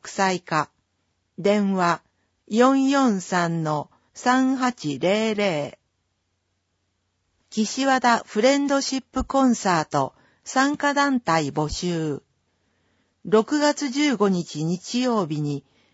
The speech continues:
南海並切ホールで行うコンサートの参加団体を募集します。運営にも携わっていただきますので、実行委員会に必ず参加してください。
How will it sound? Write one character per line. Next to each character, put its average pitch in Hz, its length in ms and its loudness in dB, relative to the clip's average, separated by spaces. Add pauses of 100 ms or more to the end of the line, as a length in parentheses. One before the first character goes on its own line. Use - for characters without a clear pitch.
(140)
南 277 280 2
海 185 280 0
並 226 320 0
切 254 280 -2
ホ 254 220 0
ー 202 60 4
ル 180 80 2
で 160 100 0
行 156 300 -2
う 175 380 -2 (340)
コ 294 160 0
ン 285 100 2
サ 190 240 2
ー 170 60 0
ト 170 140 -4
の 139 200 -4
参 262 320 0
加 277 160 -2
団 277 260 0
体 156 320 -2
を 127 120 -4
募 147 160 -4
集 180 260 -2
し 165 220 -6
ま 143 180 -4
す。 - 260 -18 (840)
運 262 240 6
営 262 200 4
に 247 140 4
も 202 240 2
携 208 480 0
わ 240 100 4
っ 233 60 -4
て 175 200 -2
い 165 80 -4
た 214 120 0
だ 208 140 0
き 214 160 -4
ま 196 140 0
す 190 160 -6
の 160 160 -2
で、 143 180 -2 (460)
実 220 260 -4
行 285 260 2
委 285 120 0
員 262 180 4
会 170 320 -2
に 156 300 -6 (120)
必 185 140 -2 (300)
ず 240 160 -4
参 202 260 -2
加 196 140 -2
し - 100 -10
て - 140 -4
く 180 100 -6
だ 170 160 0
さ 175 220 -2
い。 156 120 -8